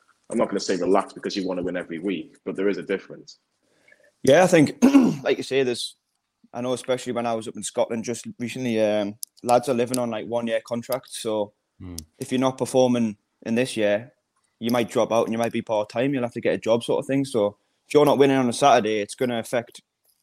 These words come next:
Speaker 2: what's happening next year and, and your families and your wife. Is she gonna go to work or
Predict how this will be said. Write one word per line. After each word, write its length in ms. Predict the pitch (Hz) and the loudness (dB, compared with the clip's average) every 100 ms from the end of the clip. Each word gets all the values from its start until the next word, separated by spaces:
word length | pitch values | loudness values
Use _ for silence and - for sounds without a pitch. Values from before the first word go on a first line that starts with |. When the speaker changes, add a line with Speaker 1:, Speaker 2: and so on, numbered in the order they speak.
| _ _ | _ _
Speaker 2:
what's 160 | 120 - | -8 -4
happening 300 | 131 117 113 | -4 -4 -4
next 260 | 123 - | -6 -4
year 200 | 131 139 | 2 4
and, 260 | 131 107 92 | 4 -2 -8
and 120 | 101 104 | -8 -6
your 60 | |
families 560 | - 113 123 123 123 113 | 0 2 2 0 -2 -2
and 180 | 104 101 | -4 -4
your 80 | |
wife. 340 | 95 110 123 - | -2 0 -2 -6
Is 80 | 104 | -8
she 140 | - 110 | -2 -2
gonna 240 | 113 113 | -2 -2
go 220 | 110 113 | 0 0
to 20 | 95 | 2
work 400 | 117 127 123 101 | 2 2 -2 -4
or 220 | 101 | -6